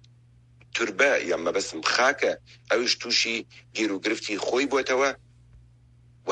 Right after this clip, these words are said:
هەروەها، ئە، کوالیتی، ئە، ئە، ژیانیش، مەبەستم کە ئەڵێم ژیان، ژیانی مرۆیی و هەروەها ژیانی ژینگەی هاتووەتە خوارەوە. بۆیە لێرە شک-، یەکێکە لە گرفت-، لەکێک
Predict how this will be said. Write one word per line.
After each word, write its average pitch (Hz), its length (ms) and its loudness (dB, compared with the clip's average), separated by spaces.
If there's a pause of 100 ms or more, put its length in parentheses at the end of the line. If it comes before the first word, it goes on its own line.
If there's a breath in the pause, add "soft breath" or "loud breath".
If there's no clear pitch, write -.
هەروەها، 95 360 2 (420)
ئە، 92 100 2 (420)
کوالیتی، 110 600 2 (160)
ئە، - 60 2 (680)
ئە، - 80 0 (220)
ژیانیش، 160 580 2 (1120)
مەبەستم 107 460 0
کە - 120 0
ئەڵێم 98 220 2 (100)
ژیان، 127 260 2 (120)
ژیانی 127 400 2
مرۆیی 120 380 2 (360)
و - 120 -2
هەروەها 107 340 4 (100)
ژیانی 107 400 0 (480 soft breath)
ژینگەی 101 440 2 (360)
هاتووەتە 160 460 2
خوارەوە. 76 400 0 (960)
بۆیە 143 300 6
لێرە 139 260 6 (180)
شک-، - 220 -4 (420)
یەکێکە 135 400 0
لە 104 120 2
گرفت-، 98 320 -2
لەکێک 123 260 -2